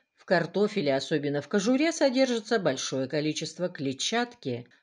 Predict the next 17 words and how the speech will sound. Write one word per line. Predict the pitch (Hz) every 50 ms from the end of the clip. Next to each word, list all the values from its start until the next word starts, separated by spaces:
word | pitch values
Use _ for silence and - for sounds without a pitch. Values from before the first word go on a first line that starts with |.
| _ _
которая, | - 254 262 262 - 277 285 320 381 392 330
в | 247
отличие | 220 220 - 165 165 156 - 165 151
от | - -
крахмала, | - 156 156 - - 147 139 135 131 135
не | 143 151 156 156
усваивается | 156 143 - - - 139 147 165 196 202 170 160 147 139 135 - - 147
в | 135
нашем | 135 131 131 - - 147 151
организме | 160 165 185 214 226 254 285 277 247 254 247 240 233 240 240 - _ _ _ -
и | 208 185 170 160
играет | 147 151 156 170 214 240 240 196 160
в | 156
желудочно-кишечном | 151 160 151 139 143 135 135 131 - - 143 139 - - 139 - - 147 - - 202 202 208
тракте | 208 285 294 311 311 311 - 277
роль | 269 269 254 247 202
балласта, | 147 151 151 139 143 139 135 139 131 - - - - 131 131